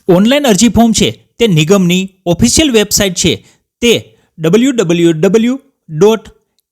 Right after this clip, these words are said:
એસ જે ઈ ડોટ ગુજરાત ડોટ જી ઓ વી ડોટ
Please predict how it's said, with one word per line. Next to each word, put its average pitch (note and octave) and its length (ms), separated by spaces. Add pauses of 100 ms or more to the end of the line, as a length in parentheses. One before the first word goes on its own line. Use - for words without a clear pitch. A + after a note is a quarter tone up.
એસ B3 320
જે F3+ 360
ઈ B3+ 340 (420)
ડોટ G#3+ 460
ગુજરાત E3+ 420 (220)
ડોટ D#3 180
જી D#3 200
ઓ F#3+ 160
વી C4+ 180 (160)
ડોટ F3 240